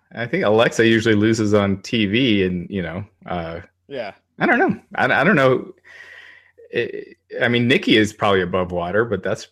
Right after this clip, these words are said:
Speaker 1: that's about it.
Speaker 2: Yeah. Yeah, but, I mean, Becky has certainly won when it counts, and that's, that's what matters. That's what people remember. Um, so then after that, uh, we had an announcement plugging the upcoming H B O documentary on Andre the Giant,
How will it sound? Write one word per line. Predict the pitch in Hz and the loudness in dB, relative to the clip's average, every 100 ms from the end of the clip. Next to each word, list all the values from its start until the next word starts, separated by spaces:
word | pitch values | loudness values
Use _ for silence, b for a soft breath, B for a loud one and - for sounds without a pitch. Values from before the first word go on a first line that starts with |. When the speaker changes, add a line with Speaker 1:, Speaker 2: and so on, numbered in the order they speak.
| _ | _
Speaker 1:
that's | - 95 110 | -12 -10 -10
about | 123 107 107 | -4 0 0
it. | 127 95 _ _ _ _ _ | -2 -4 _ _ _ _ _
Speaker 2:
Yeah. | 139 104 - _ b b b b _ | -10 -10 -14 _ b b b b _
Yeah, | 147 | -8
but, | 135 180 | -4 -4
I | |
mean, | 185 165 | -2 -4
Becky | 151 160 160 | -8 -8 -12
has | 131 | -10
certainly | - 139 135 | -12 -12 -12
won | 120 117 117 | -12 -12 -12
when | 110 | -14
it | - | -16
counts, | 131 98 110 - | -20 -20 -20 -20
and | 98 98 _ | -20 _ _
that's, | 95 - - | -20 -20 -20
that's | 82 90 | -20 -20
what | - 107 | -20 -20
matters. | 127 104 85 | -18 -18 -14
That's | 131 160 | -14 -12
what | 151 | -18
people | 156 147 | -16 -16
remember. | 135 127 131 - _ B B B 180 B | -16 -20 -20 -20 _ B B B -20 B
Um, | 175 170 165 160 160 156 151 - _ | -4 0 0 0 -4 -8 -14 -18 _
so | - - 202 208 202 | -12 -4 -2 0 0
then | 170 208 | -2 -4
after | 220 190 | -6 -8
that, | 214 147 _ _ _ - | -8 -8 _ _ _ -16
uh, | 160 151 147 143 147 | -8 -4 -2 -2 -4
we | 147 | -6
had | 143 | -8
an | 143 | -8
announcement | 135 135 135 139 139 127 | -10 -8 -10 -10 -14 -16
plugging | - 139 135 131 | -12 -12 -10 -12
the | 123 | -14
upcoming | - 131 120 | -16 -14 -14
H | 120 127 | -16 -18
B | 135 | -14
O | 131 | -12
documentary | 123 120 120 117 120 | -12 -14 -18 -18 -18
on | 113 | -16
Andre | 117 113 113 | -18 -16 -18
the | 101 | -18
Giant, | - 120 170 196 | -18 -16 -16 -20